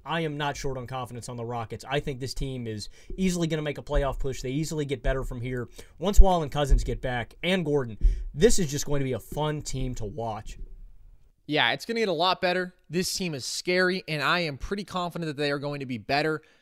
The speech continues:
Speaker 2: than I gave them credit for, and I think that I predicted them as the eighth seed, and that is probably going to be selling them short because they are scoring effortlessly, and there's always the case to be made that taking the ball out of Harden's hands can actually hurt your offensive production, even if you're adding talent, because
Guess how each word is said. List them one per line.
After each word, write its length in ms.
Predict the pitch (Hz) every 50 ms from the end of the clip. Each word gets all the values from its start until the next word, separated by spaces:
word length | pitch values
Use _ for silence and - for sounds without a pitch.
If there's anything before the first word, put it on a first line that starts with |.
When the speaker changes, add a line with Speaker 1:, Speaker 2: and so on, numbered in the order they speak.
| _ -
Speaker 2:
than 120 | - 147 147
I 60 | 147
gave 240 | 123 139 139 135 120
them 120 | 123 117
credit 380 | - - - 151 147 147 139 -
for, 280 | - 151 156 156 139
and 160 | 123 127 120 - -
I 300 | 127 139 147 143 131 117 - _ _ _ _
think 220 | - - 147 131 -
that 140 | 131 123
I 120 | 107 127 139
predicted 360 | - - 139 139 113 139 123
them 140 | 127 123 123
as 120 | 120 113
the 140 | 104 117 120
eighth 180 | 147 165 160 -
seed, 220 | - 160 156 135
and 100 | 127 123
that 120 | 131 131
is 100 | 127 120
probably 280 | - - 139 135 123 131
going 220 | 117 127 127 127
to 80 | 120 113
be 100 | 110 110
selling 380 | - - - 135 127 127 120 110
them 120 | 107 104
short 360 | 95 - - 165 156 131 -
because 300 | - 120 - 135 123 110
they 140 | 120 160 185
are 100 | 160 135
scoring 440 | - - - - 151 139 127 113 - - -
effortlessly, 640 | 160 165 - 185 180 - 180 170 - - 190 185 -
and 220 | 160 170 165 147 123 - - - - - - _ _ _ -
there's 220 | 143 160 170 151 185
always 240 | 208 233 269 262
the 100 | 196 233
case 280 | - - 214 226 214 -
to 60 | 202
be 100 | 208 202
made 280 | 180 170 185 208 208 - - - - - _ - -
that 140 | 156 156
taking 320 | - - 196 190 - 220 208
the 60 | 202
ball 260 | 160 175 180 180 175
out 80 | 175 170
of 100 | 165 -
Harden's 400 | - 165 175 175 170 165 - -
hands 440 | 147 147 156 175 196 190 175 - - - - -
can 120 | - 180 165
actually 300 | 170 170 - - 147 107
hurt 360 | - - - 185 202 - -
your 120 | 175 185
offensive 340 | 185 180 - 190 175 180 160
production, 400 | 185 180 190 180 - 202 185 -
even 240 | - 170 180 175 196
if 100 | 185 -
you're 120 | - 180 170
adding 240 | 165 170 175 165
talent, 360 | - - 160 160 175 185 - -
because 460 | 143 131 - - 160 151 156 135